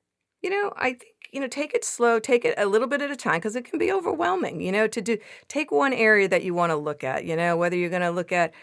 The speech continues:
a-, and for me, I found that looking at my health was, it was the, the starting point, because if you don't feel well and you get up every day and you have no energy from the moment your feet hit the floor,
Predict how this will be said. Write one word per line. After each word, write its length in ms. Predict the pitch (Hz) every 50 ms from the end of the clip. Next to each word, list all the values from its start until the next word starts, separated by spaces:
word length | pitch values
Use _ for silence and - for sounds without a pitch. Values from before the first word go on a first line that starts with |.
| - - - _ _ _ _ _ _
a-, 140 | - - - _ -
and 180 | 233 254 -
for 120 | - 285 269
me, 420 | 269 311 339 349 349 330 311 - -
I 180 | - 190 208 247
found 340 | 240 - 269 247 240 240 226
that 120 | 214 202
looking 240 | 214 226 240 254 233
at 100 | 233 -
my 140 | 208 202 196
health 340 | 220 233 202 196 190 190 190
was, 240 | 196 190 175 - - -
it 100 | 202 180
was 160 | 196 180 175
the, 140 | - 190 180
the 160 | 170 - 180
starting 480 | 170 - - - 196 180 175 170 165 165
point, 300 | - - 170 160 156 -
because 280 | 175 165 - 190 170
if 120 | 180 175 196
you 100 | 196 190
don't 320 | 165 208 220 240 254 262
feel 300 | - - - 208 208 196
well 200 | 190 190 190 180
and 200 | 175 - 185 180
you 180 | 175 175 165 165 _ _ -
get 160 | 214 208 208
up 180 | 214 202 202
every 240 | 196 190 175 185 175
day 340 | 165 180 170 170 170 170 170
and 140 | 165 170 170
you 80 | 165
have 240 | 170 170 170 160 160
no 220 | 170 175 180 190 190
energy 400 | 185 180 180 170 165 175 175 165
from 180 | - 160 160
the 80 | 156 160
moment 460 | 165 175 196 208 208 202 190 - -
your 100 | 185 170
feet 280 | - - - 185 180 180
hit 140 | 180 165
the 80 | - 165
floor, 360 | - - - 180 180 170 165